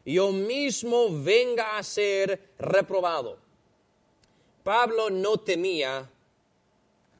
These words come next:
ir al infierno. Él había dicho en varias ocasiones, "Cuando parto de este mundo, voy a estar con el Señor.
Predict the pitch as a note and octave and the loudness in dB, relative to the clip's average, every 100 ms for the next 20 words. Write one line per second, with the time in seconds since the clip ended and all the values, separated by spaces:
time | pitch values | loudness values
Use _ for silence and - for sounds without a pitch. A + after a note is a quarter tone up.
0 | _ - G3+ F3+ C#3+ C3+ - C#3 D3 C3+ | _ -6 -2 0 0 -2 -6 -6 -6 -6
1 | - C3 G2+ F2+ _ _ _ _ _ _ | -6 -6 -6 -18 _ _ _ _ _ _
2 | _ _ _ _ _ F#3 A3+ A3 A3 A3 | _ _ _ _ _ 0 2 2 2 2
3 | F#3+ G3 E3+ F#3 A3+ A3 E3+ D#3 C#3 F#3 | 0 -2 -2 -2 0 0 -2 -6 -6 -2
4 | C4+ D3+ G#2 - - - _ _ _ _ | -2 -4 -10 -18 -20 -20 _ _ _ _
5 | _ _ A#2 A#2 A2 - F3 A#3+ B3+ - | _ _ -10 -8 -10 -6 -2 -2 -4 -8
6 | A3+ A3 - F#3+ F#3 G3+ G3+ G#3+ - _ | -6 -6 -6 -8 -6 -6 -6 -10 -12 _
7 | _ C3 E3+ D#3+ - D#3 - D3+ C3+ C#3+ | _ -6 -4 -4 -6 -8 -8 -10 -10 -8
8 | C3+ G#2 | -8 -10